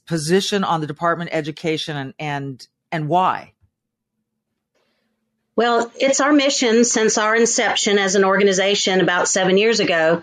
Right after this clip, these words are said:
Speaker 2: to close the U S Department of Education and end all federal education mandates because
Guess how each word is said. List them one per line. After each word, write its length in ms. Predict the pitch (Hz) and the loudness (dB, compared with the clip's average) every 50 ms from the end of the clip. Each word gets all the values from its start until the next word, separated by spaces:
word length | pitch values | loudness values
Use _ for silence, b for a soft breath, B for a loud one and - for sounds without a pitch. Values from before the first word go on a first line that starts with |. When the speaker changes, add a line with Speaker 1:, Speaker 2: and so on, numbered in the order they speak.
| B B B B B B _ | B B B B B B _
Speaker 2:
to 240 | - - 214 208 202 | 0 2 4 4 2
close 460 | - - 247 262 285 320 339 302 233 | 2 0 0 2 2 2 2 2 2
the 100 | 208 226 | 2 2
U 120 | 202 196 190 | 2 4 2
S 200 | 180 180 - - | 2 0 -2 -4
Department 400 | - - 190 180 151 165 175 175 | -4 -2 -2 0 0 2 2 2
of 80 | 165 | 2
Education 720 | 160 160 156 - - 170 151 139 147 - - 156 175 175 B B B B B B - | 2 2 0 0 0 0 2 2 2 0 0 0 0 0 B B B B B B -6
and 180 | 180 185 190 - | -2 0 0 2
end 380 | - 202 220 233 240 240 240 | 2 2 2 2 4 4 4
all 260 | 190 196 214 226 240 | 4 2 2 2 0
federal 320 | 240 240 233 220 220 220 208 | 0 0 0 0 2 2 2
education 600 | 147 185 196 180 196 196 202 180 180 175 175 170 | 2 2 0 0 -2 -2 -2 -2 0 2 2 2
mandates 560 | 175 185 190 190 190 151 135 127 - - - | 2 2 2 2 2 2 2 0 -2 -4 -4
because 500 | - 190 190 190 214 202 196 196 190 - | -4 -4 -2 -2 0 0 0 0 -2 -4